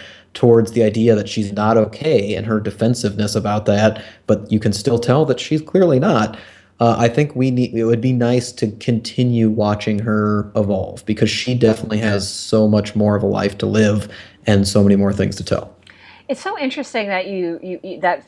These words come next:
Speaker 2: that anyone could possibly think that she was eas-, doing the most okay of anyone on this show. It, it's, it is such a baffling idea because you
Speaker 1: I couldn't understand it.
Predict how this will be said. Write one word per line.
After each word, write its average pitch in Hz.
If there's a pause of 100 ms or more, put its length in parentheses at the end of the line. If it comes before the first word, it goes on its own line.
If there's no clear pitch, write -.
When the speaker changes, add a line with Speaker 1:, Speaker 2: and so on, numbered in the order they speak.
Speaker 2:
that 185
anyone 208
could 175
possibly 170
think 160
that 156
she -
was 170
eas-, 185
doing 190
the 170 (200)
most 185
okay 156
of 139
anyone 151
on 135
this 123
show. 117
It, 120
it's, 185
it -
is 262
such 320
a 220
baffling 147
idea 117
because 185
you 131
Speaker 1:
I 117
couldn't 107
understand 107
it. 107